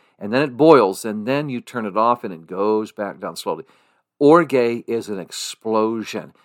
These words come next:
and so it's this. They want to throw an explosion of anger at God, and then he says, "Oh, is that the way you want to go?" I think of Psalm two, "You better kiss the Son, lest he be angry and you perish in the way."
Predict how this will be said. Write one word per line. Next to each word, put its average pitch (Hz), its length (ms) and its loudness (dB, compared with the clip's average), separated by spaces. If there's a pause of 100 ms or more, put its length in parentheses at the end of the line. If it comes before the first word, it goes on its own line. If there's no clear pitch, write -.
(120)
and 117 160 -6
so 135 200 -4
it's - 160 -8
this. - 360 -6 (640)
They 135 300 0
want 165 280 0
to 139 100 -4
throw 117 520 -2
an 104 80 -2
explosion 117 800 -2
of 107 160 -6
anger 110 420 -8
at 107 200 -10
God, 104 360 -6 (380)
and 107 220 -8
then 117 140 -6
he 110 120 -8
says, 95 240 -12
"Oh, 120 180 0
is 82 200 -12
that 139 300 4
the 240 80 2
way 202 140 6
you 170 180 4
want 127 280 0
to 107 100 -10
go?" 90 360 -4 (380)
I 98 120 -10
think 135 200 -6
of 110 120 -8
Psalm 113 320 0
two, 110 240 -4
"You 101 160 -8
better 156 180 -4
kiss - 360 -6
the 185 120 -6
Son, 95 320 -4
lest 107 240 -2
he 117 60 -12
be 101 200 -8
angry 127 400 -2
and 90 120 -8
you 95 100 -8
perish 104 400 -6
in 92 140 -12
the 90 60 -10
way." 107 320 -4